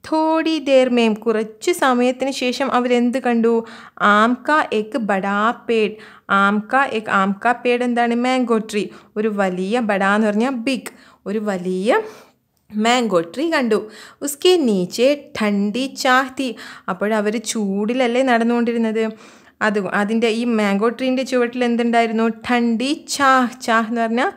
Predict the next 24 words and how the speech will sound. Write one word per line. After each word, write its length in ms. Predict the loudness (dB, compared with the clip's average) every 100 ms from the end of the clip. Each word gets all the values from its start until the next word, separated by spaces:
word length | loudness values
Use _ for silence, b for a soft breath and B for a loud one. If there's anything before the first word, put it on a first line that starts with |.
| B B -14
ഷെയ്ഡ്, 600 | -10 0 2 2 0 -6 B B _ 2
തണൽ. 420 | 2 2 0 -4 -6
ഠണ്ഡി 220 | -6 -4
എന്ന് 140 | -4 -4
പറഞ്ഞാൽ 300 | -2 -2 -4 -8
കൂൾ, 400 | -4 0 2 0 B B -6
നല്ല 120 | -4
തണുത്ത 640 | -2 0 0 -4 -4 0 0 B B B _ _ _ _ -12 -2
തണൽ, 420 | 0 2 0 -2 -2
തണലുണ്ടായിരുന്നു. 760 | 2 0 0 0 0 -2 -4
ആ 180 | -4 -4
മരച്ചുവട്ടിൽ 680 | -2 -4 -4 -4 -4 -4 -2
നല്ല 340 | 0 0 -2
തണലുണ്ടായിരുന്നു. 800 | 0 0 0 0 0 0 -2 -2 -4 B B B
തീനോ 640 | _ -6 -2 0 2 2 -2
ഭായി 320 | -6 -4 -4 -4
ഉസ്കെ 340 | -6 -6 -2
നീച്ചെ 640 | 0 0 -4 -4 -4 -4 -2
ആരാം 560 | -2 -2 0 0 0 0
കർണേ 260 | 0 0 0
ലഗി. 400 | -2 -4 -6 -8 B B -6
അവർ 220 | -4 -2
മൂന്ന് 540 | -2 -4 -4 -2 -2 -4
സഹോദരങ്ങളും 880 | -6 -6 -6 -6 -4 -2 0 0